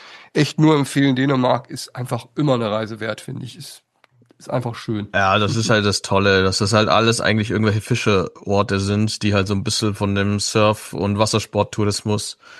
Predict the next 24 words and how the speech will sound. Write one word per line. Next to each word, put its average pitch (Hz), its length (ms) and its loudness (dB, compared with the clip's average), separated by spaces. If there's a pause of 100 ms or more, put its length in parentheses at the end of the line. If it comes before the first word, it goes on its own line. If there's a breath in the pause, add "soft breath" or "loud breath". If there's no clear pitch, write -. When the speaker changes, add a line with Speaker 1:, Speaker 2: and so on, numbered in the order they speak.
(520 loud breath)
Speaker 2:
ähm, 98 380 2 (100)
überflutet 113 920 -2
wurden 117 680 0
und 104 180 -2
dadurch 110 260 4
dann 107 140 -2
auch 107 120 0
noch 110 280 -2
so - 200 -6
diesen 107 260 -4
Fischer 180 480 0
plus 165 300 -2
diesen 127 240 0
kleinen 131 260 2
Surf-Vibe 104 960 0
haben. 95 180 -2
Das 98 160 -4
finde 117 160 0
ich 107 80 -2
auch 92 140 2
immer 98 300 -2
absolut 104 420 -2
Speaker 1:
Voll. - 160 0
Speaker 2:
charmant. 92 400 -2